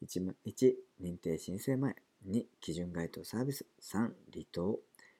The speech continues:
四、アイディー忘れですね。まあ、あの、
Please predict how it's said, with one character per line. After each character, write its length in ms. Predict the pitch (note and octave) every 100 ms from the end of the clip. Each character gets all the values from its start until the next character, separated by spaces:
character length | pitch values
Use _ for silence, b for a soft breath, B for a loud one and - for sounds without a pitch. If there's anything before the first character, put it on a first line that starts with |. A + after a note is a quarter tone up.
| B
四、 220 | G2+ C3 - _ -
ア 100 | E2+
イ 80 |
デ 80 | F2+
ィ 40 | A2
ー 60 |
忘 180 | B2 -
れ 60 | -
で 80 | - -
す 160 | -
ね。 180 | C#3+ C#3+ - - B B B B -
ま 160 | - -
あ、 460 | - A#1+ - - D3+
あ 20 |
の、 160 | D3+